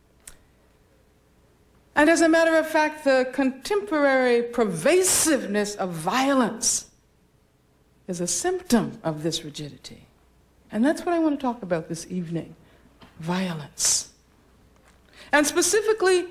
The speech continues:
two forms of violence. Two forms of violence that have acquired a distinctly counter-revolutionary dimension.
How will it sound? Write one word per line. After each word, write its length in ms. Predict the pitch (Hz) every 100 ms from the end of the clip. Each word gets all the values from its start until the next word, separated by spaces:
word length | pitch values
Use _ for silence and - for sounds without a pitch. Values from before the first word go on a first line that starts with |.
| -
two 320 | - 359 381
forms 800 | 370 - 269 254 240 202 185 165
of 140 | - 175
violence. 960 | 151 165 156 143 127 - - - - - _ - - -
Two 280 | - 403 427 427
forms 380 | 349 330 311
of 140 | 294 233
violence 760 | 254 269 302 277 220 - - - _ _ - _ -
that 160 | 269
have 240 | 285 254 -
acquired 1040 | 254 - 311 311 320 311 285 277 269 - - _ _ _ _ _ -
a 240 | 269 262 254
distinctly 1200 | 226 262 - - 381 370 370 269 269 269 262 247 _ -
counter-revolutionary 2000 | - 320 370 349 - 247 226 196 185 214 214 262 370 - 240 208 175 160 165 180 _ _ _ _ _ -
dimension. 540 | 233 247 247 -